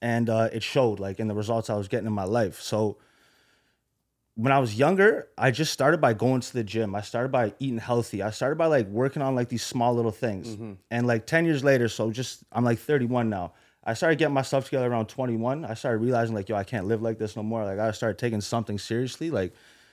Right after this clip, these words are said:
Speaker 1: try to make something of myself. You know what I'm saying? I was just acting like a bum,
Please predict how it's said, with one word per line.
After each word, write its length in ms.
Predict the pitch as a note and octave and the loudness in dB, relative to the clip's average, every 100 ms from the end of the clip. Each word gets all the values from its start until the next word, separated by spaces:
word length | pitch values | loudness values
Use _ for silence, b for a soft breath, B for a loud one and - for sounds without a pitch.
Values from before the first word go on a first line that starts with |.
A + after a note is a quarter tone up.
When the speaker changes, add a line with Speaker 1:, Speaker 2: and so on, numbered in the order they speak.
| b b _ - | b b _ -2
Speaker 1:
try 180 | B2+ | 2
to 60 | A#2+ | 4
make 220 | B2 B2 | 4 2
something 320 | - B2 C3 C#3+ | 0 0 0 0
of 80 | |
myself. 480 | C#3 C3+ - D#3+ A3 | 0 0 2 0 0
You 60 | - | -2
know 40 | |
what 40 | A#2+ | -4
I'm 60 | |
saying? 180 | B2+ B2+ | -2 0
I 100 | A#2+ | 2
was 120 | A#2 | 2
just 260 | A2+ - - _ - | 0 -6 -12 _ -2
acting 260 | A#2 B2+ | 0 2
like 100 | A#2 | 0
a 80 | G#2+ | 2
bum, 560 | F#2+ A#2 B2+ A2 - | 2 4 4 0 -4